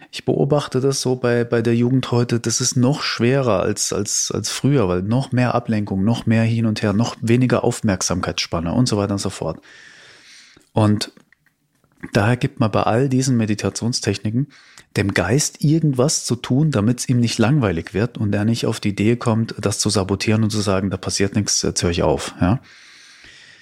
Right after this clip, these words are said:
Weil der Geist, der will nicht, dass ihm langweilig wird. Ja, der Geist, der will grundlegend nicht meditieren. Der will aktiv sein, äh, weil dann ist er da, dann erlebt er sich, dann passiert was, ne? Dann, nur dann ist er sichtbar.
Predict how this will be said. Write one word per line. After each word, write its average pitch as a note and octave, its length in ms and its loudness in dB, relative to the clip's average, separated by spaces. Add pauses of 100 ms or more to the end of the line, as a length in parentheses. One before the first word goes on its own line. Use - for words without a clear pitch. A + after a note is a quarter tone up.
(340)
Weil A2+ 360 2
der A2 160 2
Geist, A2 380 0
der G#2+ 140 2
will C3+ 140 2
nicht, A#2 260 0
dass F2 120 -6
ihm E2+ 100 -4
langweilig D#2 520 -8
wird. - 260 -10 (160)
Ja, G2 140 0
der G#2+ 160 0
Geist, G#2+ 380 0 (440)
der G#2 140 4
will B2 180 4
grundlegend B2+ 680 2
nicht A#2+ 240 0
meditieren. A2+ 640 0 (520)
Der G#2 120 4
will A#2+ 160 2
aktiv C3 420 -2
sein, D3 380 2 (480)
äh, A2+ 260 2
weil G#2+ 160 0
dann A2+ 220 0
ist C3 140 0
er A#2 80 2
da, F#2+ 400 -2
dann A2 160 0
erlebt A#2 360 0
er F#2 80 0
sich, - 260 -6
dann G2 160 -4
passiert - 440 -2
was, - 220 -6
ne? A#2 240 0
Dann, A#2 240 0
nur A#2 120 2
dann A#2 200 0
ist B2 160 -2
er G#2 60 0
sichtbar. - 560 -4